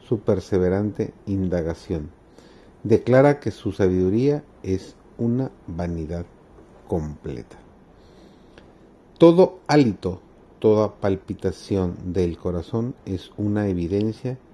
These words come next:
del completo cuidado que tiene de todo lo creado aquel en quien vivimos y nos movemos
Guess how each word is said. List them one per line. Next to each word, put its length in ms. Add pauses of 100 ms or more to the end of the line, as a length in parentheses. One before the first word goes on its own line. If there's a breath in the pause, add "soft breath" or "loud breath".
(140)
del 240
completo 680
cuidado 480 (480 soft breath)
que 120
tiene 440
de 160
todo 420
lo 180
creado 540 (160)
aquel 540 (120)
en 180
quien 320
vivimos 720 (140)
y 100
nos 340
movemos 720